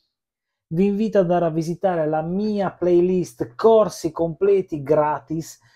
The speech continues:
dove trovate tra la-, e anche la playlist Chat G P T, perché vi spiego veramente come creare da zero contenuti, audio, video, testi, libri, tutto quello che volete grazie all'intelligenza artificiale senza dover spendere nemmeno un euro.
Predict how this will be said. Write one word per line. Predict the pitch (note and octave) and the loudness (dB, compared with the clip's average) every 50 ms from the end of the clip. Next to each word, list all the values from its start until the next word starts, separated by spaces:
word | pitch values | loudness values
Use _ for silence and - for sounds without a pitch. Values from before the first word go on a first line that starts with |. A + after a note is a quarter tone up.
| _ _ | _ _
dove | - D3 C#3+ G3+ G3+ G3 F3+ E3 D3+ D3+ C#3+ C#3 C3+ | -4 4 6 6 8 8 6 4 2 2 0 -4 -6
trovate | - D#3 E3 F3 F#3 E3+ D#3+ D3 D3 | -4 -4 -2 0 0 0 0 -2 -6
tra | C3+ - D#3 D#3 | -8 -4 -2 -2
la-, | D#3+ D#3+ D3+ | -2 -2 -4
e | - - | -2 -2
anche | E3+ F3 F3 E3 C#3+ - D#3 | 0 0 0 -2 -4 -4 -4
la | C#3 C#3+ | -4 -4
playlist | - D3 D3 D#3 E3 D#3 - - A#2+ A#2+ | -2 -2 0 0 0 -2 -4 -8 -18 -14
Chat | - - C#3 - - | -8 -8 -8 -8 -8
G | C3+ B2+ C3+ | -14 -16 -14
P | - D3 B2+ | -14 -14 -10
T, | - F3+ F#3+ F3+ _ _ _ _ _ | -6 -6 -6 -6 _ _ _ _ _
perché | - D#3+ D#3+ - - E3 | -10 -10 -8 -4 -4 -2
vi | D#3+ F3 | 0 0
spiego | D#3 - - - - G3 G3 G3 F#3 E3 E3+ | -2 -4 -6 -2 0 2 2 2 2 0 0
veramente | D#3 D#3+ D#3+ D#3+ D#3+ E3 E3+ F3+ F3+ E3+ - - D#3+ - _ | 0 0 0 0 0 -2 -4 -8 -8 -10 -10 -14 -16 -16 _
come | - - F#3 F#3+ G3 F#3+ F#3 F3 F3 | -6 0 0 0 2 2 0 -2 -4
creare | - - F3 F3+ F3+ F3+ F3+ F3 E3+ D#3+ D3 D3 C#3+ | -4 -4 -2 0 0 0 0 2 2 2 2 0 -2
da | C#3 C#3+ C#3+ C#3 C3+ | -2 -4 -6 -6 -8
zero | C#3 D#3 E3+ F3 F3 E3 D#3 D3+ | -6 -4 -2 -2 -2 -2 -4 -6
contenuti, | - - E3 D#3 D3 - D#3 D3 D3 D3 D#3 D#3 D3 - - D#3+ D#3+ D#3 _ _ _ _ _ _ _ _ _ _ _ - | -4 -6 -6 -4 -4 -6 -6 -6 -6 -6 -8 -8 -8 -8 -6 -8 -8 -8 _ _ _ _ _ _ _ _ _ _ _ -4
audio, | E3+ E3+ E3+ F3 F3 E3+ E3+ E3+ D3+ D#3 D#3+ D#3+ | 0 2 2 4 4 2 2 2 2 2 2 2
video, | D3+ D3 E3+ F3 F3 F3 E3+ D3+ D#3 D#3 D3+ D3+ | 2 0 0 0 2 2 2 2 0 -2 -2 -2
testi, | - E3+ E3 E3+ E3 D#3 - - - D#3+ D#3 D3+ | -4 -4 -2 -2 -2 -4 -6 -8 -8 -6 -4 -2
libri, | D#3 F3 F3 D3+ D3 C3+ - _ | -2 -2 -2 -2 -4 -12 -12 _
tutto | - G#3 G#3+ G#3+ F#3+ - F3+ D3+ | -2 0 0 0 0 0 -4 -2
quello | - F3+ F3 E3+ | 0 2 2 0
che | E3 - E3 | 0 -2 -2
volete | E3+ F#3 F3+ F#3 F#3 G3+ F#3+ | -2 -2 -2 -2 -4 -4 -4
grazie | E3+ F3 D#3+ D#3+ D#3+ - E3 | -2 0 -2 -2 -2 -4 -8
all'intelligenza | E3 D#3+ C#3+ D#3+ D#3+ D#3+ D#3 F3+ E3+ D3 D#3 | -8 -8 -10 -8 -8 -4 -4 -4 -6 -6 -10
artificiale | D3 - D3 D#3 D#3+ - G3+ F#3+ F3 | -14 -14 -12 -12 -10 -8 -6 -6 -6
senza | D3+ - - - - A3 A3 G3+ F#3 D#3 C3 - C#3+ | -8 -12 -14 -6 2 2 2 2 2 -4 -6 -8 -8
dover | C#3 D3 D#3+ D#3+ E3+ D3+ | -4 -2 -2 -2 -2 -4
spendere | - - - F#3 F#3+ F#3+ F#3+ F#3 F#3+ F#3+ F#3+ F#3+ | -6 -10 -8 -6 -6 -4 -4 -4 -4 -4 -4 -4
nemmeno | F3+ F3+ F#3 F3 E3 D#3+ D#3 D#3+ D#3 D#3+ D#3 D#3 D#3+ - - | -4 -4 -6 -6 -6 -8 -8 -8 -8 -8 -6 -6 -8 -6 -2
un | G3+ A3 G#3+ F3+ | 2 2 2 2
euro. | D#3+ C3+ A#2+ A#2 A#2 A#2 A#2 A#2 A#2+ | 0 -4 -6 -8 -8 -8 -8 -10 -12